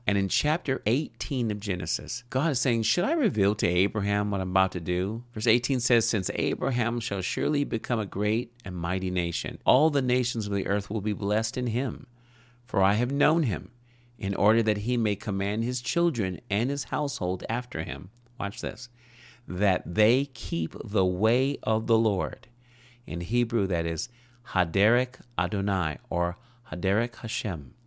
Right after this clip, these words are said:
to do righteousness and justice, that the Lord may bring to Abraham what he has spoken to him. Isn't this beautiful? He said Abraham was gonna be a father of a multitude of nations, Gentiles. He really was the father of Israel.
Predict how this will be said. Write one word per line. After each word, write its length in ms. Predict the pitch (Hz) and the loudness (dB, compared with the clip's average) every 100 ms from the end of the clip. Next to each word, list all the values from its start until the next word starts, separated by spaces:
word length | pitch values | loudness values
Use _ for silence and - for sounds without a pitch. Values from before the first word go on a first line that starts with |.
| _ | _
to 100 | - | -6
do 560 | 85 101 117 127 127 - | -2 2 4 4 0 -4
righteousness 800 | - 87 104 120 113 98 104 - | -6 2 4 4 0 -4 -4 -4
and 140 | 85 | -4
justice, 560 | 80 87 - - - - | -2 -2 -2 -6 -8 -6
that 160 | 107 - | -6 2
the 120 | 107 | 2
Lord 440 | 98 113 123 131 | 4 4 4 2
may 160 | 113 95 | 2 0
bring 640 | 95 110 113 127 135 139 131 | 0 -2 0 0 0 -4 -4
to 220 | 113 90 | -2 -2
Abraham 640 | 98 127 - 110 107 101 | -2 -4 -2 -2 0 0
what 300 | 90 98 95 | 0 0 -2
he 180 | 101 98 | -4 -4
has 220 | 82 80 | -4 -4
spoken 580 | - - 78 73 - 78 | -4 -4 -4 -6 -8 -12
to 160 | - 71 | -12 -12
him. 240 | 80 80 - | -12 -12 -4
Isn't 180 | 165 165 | 0 0
this 140 | 98 | 0
beautiful? 580 | 87 82 82 92 92 - _ _ _ _ | -2 -4 -4 -6 -6 -8 _ _ _ _
He 140 | - 156 | -2 0
said 340 | - 139 - - | 2 0 -2 0
Abraham 340 | 139 139 127 | 0 0 0
was 140 | 117 110 | 0 -2
gonna 100 | 107 | 0
be 100 | 101 | -2
a 60 | |
father 400 | - 110 110 110 | 0 0 0 0
of 140 | 92 90 | -2 -2
a 40 | |
multitude 640 | 87 95 107 104 113 104 | -2 -2 -2 -4 -4 -4
of 160 | 82 85 | -6 -8
nations, 640 | 80 82 - - - - | -8 -6 -8 -12 -14 -16
Gentiles. 640 | - 92 90 - - - - _ _ _ | -8 -6 -6 -10 -14 -16 -20 _ _ _
He 160 | 101 | -2
really 380 | 101 95 117 123 | 0 2 4 4
was 260 | 95 107 101 | 4 2 0
the 100 | 95 | -6
father 460 | - 98 92 80 | 0 0 2 -2
of 100 | 80 - | -6 -2
Israel. 540 | 123 117 80 76 - | -2 0 -4 -6 -10